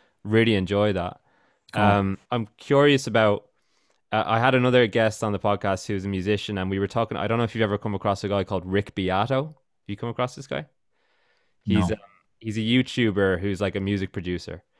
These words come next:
Speaker 1: And part of his
Speaker 2: Oh,
Speaker 1: channel
Speaker 2: cool.
Speaker 1: is that he deconstructs, like, great songs. He's mad into, like, kind of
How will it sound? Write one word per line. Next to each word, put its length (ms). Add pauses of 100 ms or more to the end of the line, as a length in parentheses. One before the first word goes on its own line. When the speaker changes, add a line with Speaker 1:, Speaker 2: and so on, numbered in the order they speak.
(380)
Speaker 1:
And 140
part 260
of 60
his 100
Speaker 2:
Oh, 240
Speaker 1:
channel 300
Speaker 2:
cool. 140
Speaker 1:
is 200
that 160
he 200
deconstructs, 1120
like, 280
great 420
songs. 340
He's 140
mad 220
into, 200
like, 200
kind 140
of 200